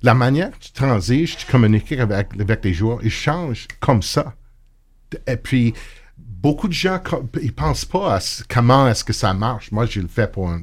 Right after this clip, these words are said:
comme carrière, alors là, je comprends. Mais c'est difficile de rentrer trois jours après le, après le début du camp d'entraînement, t'es rendu comme entraîneur-chef. Faut que tu planifies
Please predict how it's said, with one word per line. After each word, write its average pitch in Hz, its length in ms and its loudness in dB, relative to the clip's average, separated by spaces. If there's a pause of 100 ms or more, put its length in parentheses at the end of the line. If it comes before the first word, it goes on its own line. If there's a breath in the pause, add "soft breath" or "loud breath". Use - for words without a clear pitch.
comme 90 140 -4
carrière, 92 540 -4
alors 90 200 -4
là, 110 120 0
je - 80 -8
comprends. 101 420 -4 (460 loud breath)
Mais 123 140 8
c'est 123 180 4
difficile 127 640 -2
de 107 120 2
rentrer 107 420 0
trois 139 300 -2
jours 123 300 0
après 117 360 2
le, 90 320 0
après 110 260 -2
le 92 80 0
début 95 320 0
du 85 140 -4
camp 98 240 -4
d'entraînement, 90 560 -4 (280)
t'es 98 120 0
rendu 98 400 -2
comme 101 160 2
entraîneur-chef. 95 800 0
Faut - 80 0
que - 100 -4
tu - 100 -8
planifies 120 640 4